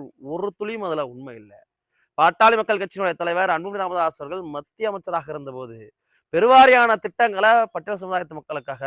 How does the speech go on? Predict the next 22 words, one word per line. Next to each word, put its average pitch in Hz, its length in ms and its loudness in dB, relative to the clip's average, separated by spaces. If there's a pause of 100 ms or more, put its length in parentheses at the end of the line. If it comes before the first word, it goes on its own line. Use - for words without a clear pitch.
(340)
ஏற்படுத்தி 117 380 -20
தந்தாரு. 101 420 -20 (200)
அயோத்திதாசர் 156 560 -8
பண்டிதர் 135 360 -14
பெயர்ல 139 420 -6 (440)
கல்லூரியை 180 580 0 (140)
தாம்பரத்தை 151 460 -4
தொடங்கினாரு. 113 480 -18 (600)
பட்டியல் 196 360 0
சமுதாயத்து 196 920 2 (420)
தோழர்களுக்காக 175 920 0 (720)
மத்திய 247 340 -2
மருத்துவக் 220 340 2
கல்லூரியில 214 240 0
இடஒதுக்கீடு 214 520 -4
பெற்றுக் 147 280 -12
கொடுத்தாரு. 113 420 -20 (160)
இப்படி 165 220 -10
எண்ணற்ற 247 460 -2
திட்டங்களை 190 560 -2 (580)
பட்டியல் 170 280 -4
சமுதாயத்திற்காக 165 680 -4